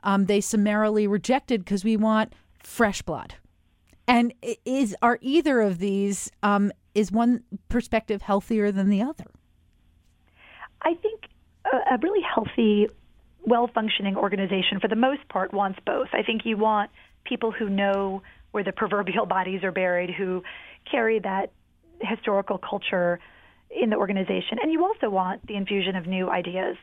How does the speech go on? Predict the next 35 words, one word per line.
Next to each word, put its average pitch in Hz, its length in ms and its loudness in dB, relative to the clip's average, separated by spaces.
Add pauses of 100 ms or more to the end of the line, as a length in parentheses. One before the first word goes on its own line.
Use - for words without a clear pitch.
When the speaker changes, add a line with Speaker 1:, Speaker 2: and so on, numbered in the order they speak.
(100)
Speaker 2:
and 180 300 -2
people 196 220 -6
who 185 140 -2
can 185 180 -6 (120)
take 208 260 -6 (280)
what - 120 -6
they've 190 160 -4
done 185 160 -2
at 208 100 -2
other 196 140 -2
companies 180 480 -4
and 180 260 -8
transplant 185 580 -4
it 185 100 -4
into 180 260 -6
yours. 175 340 -4 (600)
And 220 160 0
so 226 120 2
I 220 60 0
think, 226 320 -4 (680)
again, 214 320 0
w-, 196 160 -6 (120)
every 214 220 -2
situation 190 480 -4
is 175 120 -6 (120)
quite - 300 -4
bespoke, 240 540 -2
but 202 240 -2 (320)
you, 254 320 -6
you 240 140 -6
want 247 220 0
to 240 60 -6
have 202 140 -2
a 208 60 -6
nice 196 220 -4